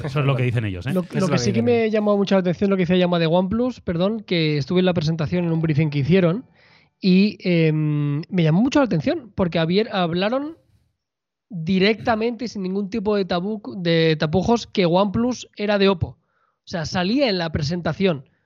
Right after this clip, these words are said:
Speaker 2: directamente, ¿sabes?
Speaker 3: ¿Esto
Speaker 2: Nuestra
Speaker 3: cuándo y
Speaker 2: familia de
Speaker 3: dónde?
Speaker 2: smartphone. Eh, yo estuve en una presentación de, de Oppo hace unos
Speaker 3: Pero
Speaker 2: días.
Speaker 3: ha-, hace poco. Ah, bueno, es que ahora
Speaker 2: Sí,
Speaker 3: ya sí que es
Speaker 2: pero no, no de
Speaker 3: oficial
Speaker 2: esto,
Speaker 3: tal
Speaker 2: no de los
Speaker 3: cual, ¿vale?
Speaker 2: teléfonos, ¿eh? Sino
Speaker 3: Ya,
Speaker 2: de
Speaker 3: ya.
Speaker 2: tecnologías que hay una cosa que he visto que no puedo decir, que se van a presentar en el, en el mobile,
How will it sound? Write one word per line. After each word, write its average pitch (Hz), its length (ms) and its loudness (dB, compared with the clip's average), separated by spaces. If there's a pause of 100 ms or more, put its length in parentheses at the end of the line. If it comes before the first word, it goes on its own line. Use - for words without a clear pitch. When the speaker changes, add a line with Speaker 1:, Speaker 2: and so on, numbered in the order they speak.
(120)
Speaker 2:
directamente, 165 720 -6
¿sabes? 151 160 -4
Speaker 3:
¿Esto 117 120 -4
Speaker 2:
Nuestra 139 180 0
Speaker 3:
cuándo 185 140 -2
y - 20 0
Speaker 2:
familia 269 280 0
de 262 80 0
Speaker 3:
dónde? - 100 -4
Speaker 2:
smartphone. 196 420 -4 (420)
Eh, 175 140 -8
yo 196 140 6
estuve 240 240 0
en 233 40 2
una 214 80 2
presentación 190 440 -2
de, 170 200 2
de 147 140 -2
Oppo 139 300 -6
hace 139 140 -6
unos 135 120 -2
Speaker 3:
Pero 143 100 -4
Speaker 2:
días. 123 240 -8
Speaker 3:
ha-, 151 80 -10
hace 147 140 -6
poco. 120 220 -6
Ah, 117 80 0
bueno, 131 240 0
es 104 60 -8
que 120 120 -8
ahora 113 240 -2
Speaker 2:
Sí, 160 80 2
Speaker 3:
ya 127 100 2
sí - 140 -6
que 131 100 -2
es 135 80 2
Speaker 2:
pero 175 100 4
no, 214 180 4
no 214 200 4
de 240 80 4
Speaker 3:
oficial 220 120 4
Speaker 2:
esto, 165 260 -2
Speaker 3:
tal 156 80 -2
Speaker 2:
no 196 100 4
de 208 80 4
los 190 120 4
Speaker 3:
cual, 135 60 -4
¿vale? 170 120 0
Speaker 2:
teléfonos, 131 380 -6
¿eh? 254 260 -2
Sino 131 200 -2
Speaker 3:
Ya, 156 60 2
Speaker 2:
de 151 80 2
Speaker 3:
ya. 151 60 -2
Speaker 2:
tecnologías 165 600 0
que 190 200 -2
hay 180 160 0
una 190 140 0
cosa 170 180 0
que 170 80 -2
he - 20 2
visto 202 220 0
que 165 60 0
no 151 100 -2
puedo 135 220 -2
decir, - 320 -14
que - 80 -6
se 143 80 -4
van 156 120 0
a 147 80 0
presentar 147 420 0
en 143 160 -4
el, 127 320 -6
en 135 100 -4
el 135 60 -2
mobile, 127 340 -4